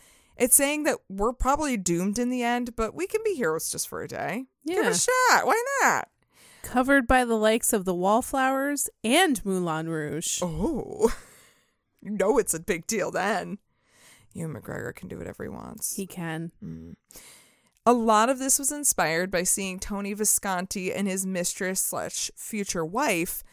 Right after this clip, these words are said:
Speaker 1: Antonio Mas, kissing in front of the Berlin Wall.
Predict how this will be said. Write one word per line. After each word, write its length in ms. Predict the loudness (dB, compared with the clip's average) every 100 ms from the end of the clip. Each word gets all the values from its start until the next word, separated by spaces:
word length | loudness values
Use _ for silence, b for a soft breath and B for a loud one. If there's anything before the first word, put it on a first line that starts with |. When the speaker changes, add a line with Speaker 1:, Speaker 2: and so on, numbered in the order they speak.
| b b -4
Speaker 1:
Antonio 560 | -2 0 0 0 -2
Mas, 420 | 0 0 2 0
kissing 480 | -2 -4 -2 0 0
in 120 | -4 -6
front 220 | -6 -6
of 140 | -6
the 80 | -6
Berlin 380 | -4 -4 -6 -2
Wall. 420 | 0 0 -2 -8